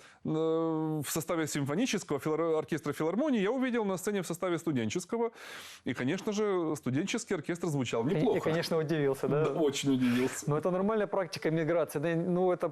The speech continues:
Speaker 2: э, е-, существует у музыка-, в музыкальной среде, у музыкантов такое не очень, может быть, интеллигентное слово «халтура». Так вот, они халтурой называют не плохое исполнение,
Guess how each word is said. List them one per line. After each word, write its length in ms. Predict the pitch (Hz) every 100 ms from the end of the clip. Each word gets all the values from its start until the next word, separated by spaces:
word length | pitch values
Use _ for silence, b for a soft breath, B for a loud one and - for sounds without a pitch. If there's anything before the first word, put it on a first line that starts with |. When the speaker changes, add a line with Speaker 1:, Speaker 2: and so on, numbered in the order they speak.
| -
Speaker 2:
э, 320 | 170 165 165 165
е-, 140 | 185
существует 520 | - 175 160 208 196
у 40 | 165
музыка-, 420 | 156 156 175 170
в 60 | 147
музыкальной 420 | 160 160 160 147
среде, 320 | - 143 202
у 60 | 208
музыкантов 480 | 143 139 180 160 120
такое 840 | 151 156 151 151 147 143 143 143
не 220 | 151 151
очень, 300 | 151 147 147
может 180 | 139 131
быть, 220 | 131 -
интеллигентное 540 | 165 139 160 151 170 143
слово 220 | - 156
«халтура». 560 | - 160 156 143 - 151
Так 140 | -
вот, 120 | 170 175
они 140 | 180
халтурой 440 | 175 165 175 180
называют 440 | 165 151 165 165 151
не 80 | 160
плохое 360 | 170 - 220
исполнение, 720 | - - 135 127 113 110 -